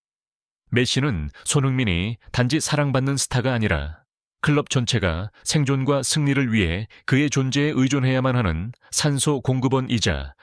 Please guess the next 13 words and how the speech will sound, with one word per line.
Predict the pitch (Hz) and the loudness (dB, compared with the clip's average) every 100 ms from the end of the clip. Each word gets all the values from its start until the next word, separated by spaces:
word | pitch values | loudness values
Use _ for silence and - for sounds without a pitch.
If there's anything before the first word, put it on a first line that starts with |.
| - | -2
경제이며 | 127 120 117 110 87 69 71 - _ _ | 0 2 2 0 0 -2 -6 -14 _ _
구세주임을 | 135 131 123 120 117 127 139 - | -2 0 0 0 2 2 -2 -2
지적했습니다. | 123 123 - 117 - 98 76 69 - _ _ _ _ _ _ _ _ _ _ _ _ | 0 0 0 0 0 0 0 -2 -8 _ _ _ _ _ _ _ _ _ _ _ _
비행기가 | - 123 120 117 147 131 | 0 0 2 0 0 0
로스앤젤레스에 | 107 131 - 135 127 123 123 147 | 0 0 0 0 2 0 0 0
착륙했을 | 143 156 143 - 131 139 | 0 0 0 0 0 0
때 | 110 98 73 95 - _ - | 0 -2 -4 -6 -14 _ -4
손흥민은 | - 135 127 135 147 | 0 2 2 0 0
단지 | 127 117 104 85 107 113 _ | 0 0 0 -2 -4 -10 _
국가대표 | - 123 135 127 - 123 | -4 0 0 0 0 2
의무를 | 123 127 143 | 2 2 0
마치고 | 120 117 - 135 | 0 0 0 0
돌아온 | 123 120 113 127 | 0 0 0 -2